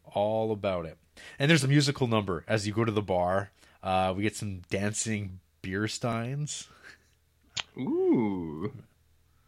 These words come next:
Speaker 2: And, uh, how festive were they? Did you feel like
Speaker 1: Pretty.
Speaker 2: Were you, were you like, like, "Hey, I feel good"?
Speaker 1: I mean, okay, so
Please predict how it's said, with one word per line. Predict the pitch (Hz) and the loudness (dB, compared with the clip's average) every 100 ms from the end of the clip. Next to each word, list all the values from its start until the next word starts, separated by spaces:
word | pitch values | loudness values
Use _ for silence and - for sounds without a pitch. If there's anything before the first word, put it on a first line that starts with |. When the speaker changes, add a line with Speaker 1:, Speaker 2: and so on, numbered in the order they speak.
| _ _ _ _ _ - | _ _ _ _ _ -2
Speaker 2:
And, | 110 107 104 104 | 4 6 6 6
uh, | 101 98 98 92 90 87 - - | 8 8 6 6 4 2 -4 -12
how | - - 120 | -6 2 2
festive | 123 - 113 - - 107 90 | 2 0 0 0 -4 -6 -6
were | 82 78 | -14 -10
they? | 58 57 - _ _ _ | -10 -10 -12 _ _ _
Did | - 104 | -6 0
you | 110 | -2
feel | - 113 104 | 0 2 2
like | 101 95 92 | 2 -2 -2
Speaker 1:
Pretty. | 302 320 247 135 - 131 | 0 2 2 0 -4 4
Speaker 2:
Were | 151 | 6
you, | 196 | 6
were | 160 160 | 6 6
you | 175 165 | 6 6
like, | 151 131 120 - - | 6 4 4 -2 -14
like, | 135 113 113 - | -2 0 0 -4
"Hey, | 185 370 143 87 76 - _ _ _ _ _ _ _ _ - | -6 -4 -4 -6 -10 -16 _ _ _ _ _ _ _ _ -20
I | - | -10
feel | 190 131 | -6 -6
good"? | 123 254 98 104 - - - | -6 -6 -8 -10 -16 -20 -8
Speaker 1:
I | 151 | -6
mean, | 170 - | -6 -6
okay, | - 101 - - | 2 2 2 -8
so | - 165 151 | 4 6 6